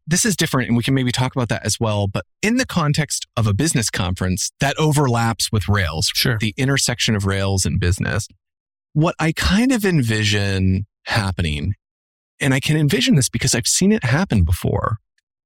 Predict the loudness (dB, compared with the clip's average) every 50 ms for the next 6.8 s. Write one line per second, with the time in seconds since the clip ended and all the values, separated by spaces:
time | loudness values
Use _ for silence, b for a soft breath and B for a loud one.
0 | _ -2 2 2 2 2 2 0 0 0 2 2 2 2 2 0 0 0 0 2
1 | 0 0 0 0 0 0 0 0 0 0 -2 -4 _ -4 -2 0 0 0 0 0
2 | -2 -4 -6 -10 -2 -2 0 0 0 -4 -6 -4 -2 -2 0 0 -2 -2 -2 -4
3 | -4 -6 -14 _ _ _ _ _ _ _ _ _ _ -4 -2 0 0 0 0 0
4 | 0 0 -2 -2 -2 -2 0 2 2 2 2 0 0 -2 -2 -2 0 0 0 0
5 | 2 0 0 0 2 2 0 0 0 0 0 -2 -2 -4 _ _ _ _ _ _
6 | 0 0 0 0 0 0 0 2 2 2 2 2 0 0 0 -2